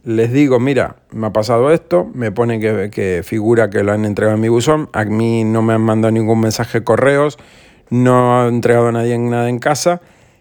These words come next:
y ni mis familiares han recibido nada, ni nada de nada. No tengo vecinos como para que digan, "No, lo cogió un vecino", no, tampoco. "Me lo dejaron en el buzón", tampoco, no tengo buzón. Entonces quiero saber quién lo entregó, dónde lo entregó, quién firmó, etcétera. Vale.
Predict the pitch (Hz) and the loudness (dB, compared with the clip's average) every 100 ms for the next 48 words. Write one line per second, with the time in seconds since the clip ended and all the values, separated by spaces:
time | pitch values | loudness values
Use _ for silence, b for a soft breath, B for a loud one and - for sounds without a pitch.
0 | b - 117 113 110 107 113 113 - 117 | b -4 0 2 0 0 0 0 0 0
1 | 117 127 143 131 127 123 120 120 120 120 | 2 2 2 0 -2 -2 0 0 2 2
2 | 127 135 135 113 104 98 92 80 - - | 2 2 2 0 -2 -2 -4 -6 -10 -8
3 | 110 117 123 120 113 113 135 131 123 - | -4 -2 2 2 2 0 -2 -2 0 -2
4 | 110 98 104 104 107 113 156 165 151 - | -2 0 0 0 0 0 0 0 0 0
5 | 107 139 123 117 - 135 131 110 95 87 | 0 -2 0 0 0 -2 0 0 -2 -2
6 | 107 110 107 90 - - - 113 127 127 | -4 0 0 -2 -10 -20 -12 -4 0 2
7 | 127 160 165 156 143 139 107 101 101 117 | 2 0 -2 -2 -2 -2 -2 -4 -2 -2
8 | 104 95 101 110 110 104 104 - 90 - | -2 -4 -2 -2 0 -2 -4 -8 -10 -14
9 | b b b b b b b 113 127 143 | b b b b b b b -4 -2 -2
10 | - 127 131 139 135 110 117 117 120 117 | -2 0 2 2 2 -2 -4 0 0 0
11 | 135 147 156 135 127 127 120 123 127 135 | 0 2 2 2 0 -2 -2 0 2 2
12 | 139 - - 135 120 127 123 143 139 120 | 0 -2 -4 -2 0 0 0 0 -2 -4
13 | 117 87 - - _ 120 113 90 - | -6 -6 -8 -12 _ -2 -2 -2 -12